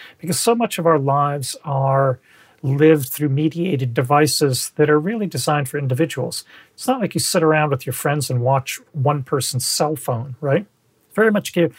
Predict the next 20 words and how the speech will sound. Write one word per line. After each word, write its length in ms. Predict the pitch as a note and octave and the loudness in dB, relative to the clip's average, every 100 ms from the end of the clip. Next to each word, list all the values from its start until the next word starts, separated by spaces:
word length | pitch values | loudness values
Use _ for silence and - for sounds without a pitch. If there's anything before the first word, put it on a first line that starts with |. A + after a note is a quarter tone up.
| - _ | -14 _
and 160 | F#3+ E3 | 2 4
you 80 | D#3+ | 4
have 220 | D#3+ C3+ | 4 2
your, 300 | C#3 C#3+ - - | 0 0 -4 -2
you 240 | D3+ C#3 | 2 2
know, 120 | C3+ | 2
your 180 | C3+ D3+ | 0 2
AirPods 580 | E3 E3 - C3+ C3 B2+ | 4 4 4 2 2 0
in 80 | C3+ | -2
your 140 | B2 | -2
ears. 560 | F#3+ F#3 C#3 B2+ C3+ - _ _ _ _ _ _ | 2 4 4 2 -4 -10 _ _ _ _ _ _
That's 160 | - B3+ | 2 6
all 100 | B3 | 6
about 240 | F#3 E3+ | 6 2
you 260 | D#3 D3+ A#2 _ _ - | 2 2 0 _ _ -2
and 420 | D3 C#3+ C#3+ B2+ - | 0 2 0 -4 -6
the 160 | C#3+ D3+ | -2 2
medium 460 | D3+ C#3+ C#3 C3 | 2 2 2 2
that 280 | B2+ - - | 0 -2 -4
you're, 340 | B2+ B2 B2 | -2 0 -2